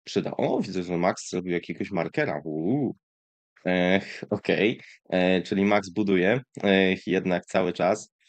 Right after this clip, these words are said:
E, gdzieś tam jest w grze. Fajnie, dobrze widać gdzieś Maxa gdzieś tam aktywnego jako R czwórka. E, także pod tym względem będzie,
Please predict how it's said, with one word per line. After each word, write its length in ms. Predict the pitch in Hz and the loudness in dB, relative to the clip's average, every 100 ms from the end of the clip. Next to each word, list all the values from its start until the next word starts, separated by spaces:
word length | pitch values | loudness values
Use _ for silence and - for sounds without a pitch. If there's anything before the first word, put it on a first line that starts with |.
| - | -12
E, 200 | - 90 | -2 0
gdzieś 220 | 87 95 - | 0 -4 -2
tam 260 | 87 85 - 98 | -2 -2 -6 -4
jest 480 | 92 95 98 - - | 0 0 -2 -10 -6
w 200 | 92 95 | -6 -6
grze. 240 | 90 107 | -2 0
Fajnie, 340 | 127 120 90 | 2 0 0
dobrze 300 | 90 104 95 | -2 -2 -2
widać 240 | 90 87 87 | -4 -2 -4
gdzieś 320 | 87 87 - | -4 -6 -2
Maxa 340 | 101 98 - | -2 -2 -4
gdzieś 200 | 87 85 | -8 -8
tam 180 | - 85 | -6 -2
aktywnego 540 | 87 - 85 92 90 85 | -4 -6 -8 -4 -2 -2
jako 320 | 82 - - | -2 -4 -6
R 100 | - | -8
czwórka. 520 | - 98 - 101 110 - - - - | -6 -6 0 0 0 -6 -20 -20 -6
E, 220 | 95 95 | 0 0
także 260 | 101 95 92 | 0 -2 -4
pod 180 | 98 | -4
tym 100 | - | -4
względem 440 | 98 - 92 92 87 | -6 -2 -2 0 -2
będzie, 340 | 87 90 - | -2 -4 -8